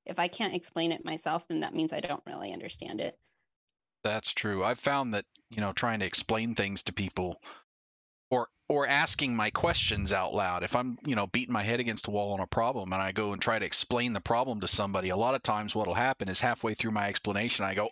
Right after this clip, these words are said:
Speaker 2: "Oh, now I understand." You just had to,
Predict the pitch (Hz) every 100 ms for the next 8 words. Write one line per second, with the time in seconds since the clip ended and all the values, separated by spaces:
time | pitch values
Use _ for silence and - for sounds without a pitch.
0 | - - 277 208 139 156 156 151 127 113
1 | - 98 82 78 - _ _ _ _ _
2 | _ _ - - - - 110 123 - 135
3 | 110 110